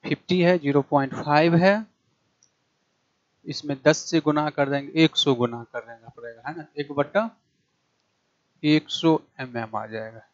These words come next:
क्या आ जाएगा? एक बट्टा एक सौ एम एम।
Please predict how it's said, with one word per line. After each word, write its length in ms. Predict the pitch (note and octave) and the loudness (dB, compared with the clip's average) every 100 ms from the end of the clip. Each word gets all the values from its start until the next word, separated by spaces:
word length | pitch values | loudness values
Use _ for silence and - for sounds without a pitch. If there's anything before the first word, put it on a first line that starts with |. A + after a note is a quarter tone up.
| - | -6
क्या 140 | C#3 | -4
आ 40 | |
जाएगा? 320 | C#3 D3+ E3+ F#3+ D#3+ | -2 -2 -2 -4 -8
एक 160 | D3 | -2
बट्टा 340 | D3 - A3+ C#4 _ _ _ _ _ _ _ _ _ _ _ _ - | -2 2 0 0 _ _ _ _ _ _ _ _ _ _ _ _ 2
एक 280 | D#3+ D#3+ - | 4 4 0
सौ 300 | - A3+ A#3 - | 6 6 6 0
एम 200 | C#3 B2+ | -4 0
एम। 120 | C3 | -2